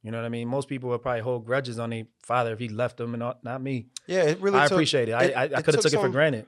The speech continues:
Speaker 2: yeah, for sure. It took some time for me, and I feel like it, it took until last year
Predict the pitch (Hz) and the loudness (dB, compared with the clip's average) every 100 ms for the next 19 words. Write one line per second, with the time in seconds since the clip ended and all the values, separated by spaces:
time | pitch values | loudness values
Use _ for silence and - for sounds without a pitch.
0 | _ - 240 339 - 180 151 208 220 147 | _ -4 -2 0 -2 -6 -2 0 2 0
1 | - 185 - - 214 - 190 190 190 165 | -2 -6 -6 -4 -4 2 4 4 2 -2
2 | 185 170 160 _ _ 147 156 156 226 208 | 0 -2 -4 _ _ 2 2 4 0 0
3 | 180 160 165 160 196 190 165 - 170 143 | -2 -6 -8 -4 -4 -2 -4 -2 -2 2
4 | 123 143 135 135 139 123 107 | 6 6 4 0 -2 -2 -4